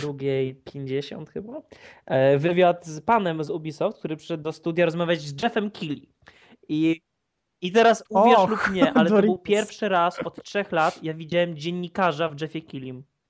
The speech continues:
Speaker 1: On mówił spontanicznie, był nakręcony, miał parę świetnych uwag.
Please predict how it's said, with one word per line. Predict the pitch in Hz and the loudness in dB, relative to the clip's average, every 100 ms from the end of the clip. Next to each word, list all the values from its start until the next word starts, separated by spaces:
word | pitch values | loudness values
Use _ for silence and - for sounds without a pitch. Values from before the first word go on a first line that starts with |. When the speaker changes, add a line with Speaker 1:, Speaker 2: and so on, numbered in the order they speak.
| _ | _
Speaker 1:
On | 156 | -4
mówił | 170 180 185 185 | -2 0 0 -2
spontanicznie, | - 185 180 175 175 - 202 | 0 0 2 0 -2 -6 -6
był | 180 175 | -6 -2
nakręcony, | 175 180 175 170 165 156 160 220 - - | -2 0 -2 -2 -6 -4 -4 -4 -8 0
miał | 175 | 0
parę | 175 185 180 | 4 2 2
świetnych | - 220 214 190 | 0 -2 -2 -6
uwag. | 165 143 143 127 - | -8 -2 -2 -2 -10